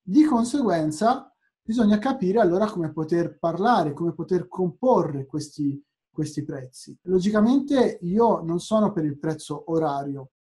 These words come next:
Ad esempio, quando spesso mi è capitato di dover dare un rate a livello di ora, ho sempre dato un,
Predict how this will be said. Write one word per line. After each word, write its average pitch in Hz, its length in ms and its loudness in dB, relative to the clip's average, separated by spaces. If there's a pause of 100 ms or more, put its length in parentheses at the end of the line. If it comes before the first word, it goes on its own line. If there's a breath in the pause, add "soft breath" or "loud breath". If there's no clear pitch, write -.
(240)
Ad 156 160 -2
esempio, 160 640 0 (400)
quando 190 720 2
spesso - 360 -2
mi 175 100 2
è - 20 -4
capitato 175 600 0
di 151 40 2
dover 156 560 2
dare 170 320 4
un 151 120 0
rate 151 760 0 (300)
a 156 100 -12
livello 160 340 2
di 170 120 -2
ora, 190 580 2 (260)
ho 175 120 -4
sempre 214 360 0
dato 208 640 2
un, 170 640 -2